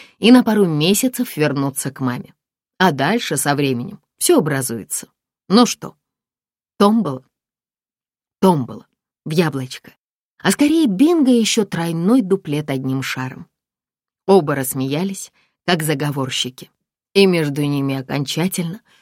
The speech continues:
установилось взаимопонимание. Нардо подождал, пока стихнет смех,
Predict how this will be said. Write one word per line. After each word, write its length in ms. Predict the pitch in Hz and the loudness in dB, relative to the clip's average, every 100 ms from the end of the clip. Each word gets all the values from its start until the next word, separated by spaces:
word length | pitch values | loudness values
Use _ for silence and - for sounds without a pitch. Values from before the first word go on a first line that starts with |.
| _ _ | _ _
установилось 800 | 185 202 208 220 233 277 269 - | 0 2 2 4 4 4 2 0
взаимопонимание. 1080 | 151 156 160 151 151 147 143 131 127 - - _ _ _ 175 | -2 0 0 -2 -2 -2 -2 -4 -6 -10 -20 _ _ _ 0
Нардо 400 | 180 156 135 131 | 2 2 0 -6
подождал, 560 | 127 131 131 147 151 | -2 -2 -2 -2 -2
пока 280 | 147 135 139 | -4 -4 -4
стихнет 520 | 135 - 131 131 127 | -4 -6 -4 -4 -4
смех, 400 | - 143 170 190 | -4 -4 -4 -6